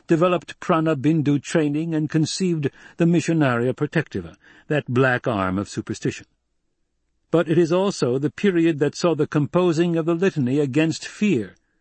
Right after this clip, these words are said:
and the assembly of the Azhar book, that bibliographic marvel that preserves the great secrets of the most ancient faiths. Ingsley's comment is perhaps the only one possible.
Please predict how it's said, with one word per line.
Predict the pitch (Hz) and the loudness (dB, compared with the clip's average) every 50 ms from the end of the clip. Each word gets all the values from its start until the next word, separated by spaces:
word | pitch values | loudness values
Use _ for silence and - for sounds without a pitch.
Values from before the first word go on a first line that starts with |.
| _ _ _ _ _ _ _ _ _ - | _ _ _ _ _ _ _ _ _ -2
and | 190 190 180 | 0 2 4
the | 180 | 2
assembly | 180 156 - - 185 170 147 151 160 156 | 2 2 2 0 0 0 0 2 2 0
of | 147 135 131 | 0 0 -2
the | 151 156 | -2 -2
Azhar | - 160 151 139 113 120 131 135 110 101 | 0 0 0 -2 -2 -2 -2 -2 -2 -2
book, | 104 101 113 - - - - _ - - - - _ | -2 -2 -4 -4 -6 -10 -20 _ -20 -20 -20 -8 _
that | - 139 131 - 120 117 | -4 -2 -2 -4 -2 0
bibliographic | 139 151 131 139 143 135 123 113 131 143 123 110 - 120 - | 0 0 2 2 2 2 2 2 0 0 0 -2 -4 -6 -4
marvel | - 113 113 127 131 127 117 104 104 104 | -2 0 0 2 0 0 0 -2 -2 -4
that | 101 113 110 - | -4 -6 -8 -6
preserves | - - 127 110 104 135 151 143 143 127 117 117 | -4 -2 -2 0 0 0 0 0 0 -2 -4 -4
the | 127 147 | -4 -4
great | 131 123 139 156 156 - | -2 0 0 -2 -2 -4
secrets | - - 185 143 - 117 113 - - - | -6 -6 -6 -4 -4 -6 -6 -6 -6 -6
of | 131 123 | -2 0
the | 147 147 | 0 2
most | 135 123 127 120 - - 117 | 2 2 0 0 -2 -4 -4
ancient | 104 98 98 - - 98 - | -4 -4 -6 -6 -8 -8 -8
faiths. | - - 92 80 - - - - - - - _ _ _ _ _ _ _ _ _ _ _ _ _ _ _ _ _ _ _ _ _ - - - - | -8 -8 -10 -10 -12 -18 -20 -20 -20 -20 -20 _ _ _ _ _ _ _ _ _ _ _ _ _ _ _ _ _ _ _ _ _ -20 -8 -2 2
Ingsley's | 190 208 202 185 151 135 143 139 135 135 143 139 123 | 4 4 4 4 2 2 2 2 0 0 -2 -4 -6
comment | - - - 165 135 107 98 95 95 - | -6 -2 0 0 0 0 -2 -6 -6 -8
is | 117 - | -8 -4
perhaps | - 147 117 131 135 - - | -2 0 0 0 -2 -2 -6
the | 165 160 | -8 -6
only | 165 180 180 | -6 -6 -6
one | 170 170 175 160 | -4 -4 -4 -4
possible. | - 143 117 107 - 104 92 87 - _ | -2 -4 -4 -4 -6 -10 -12 -16 -20 _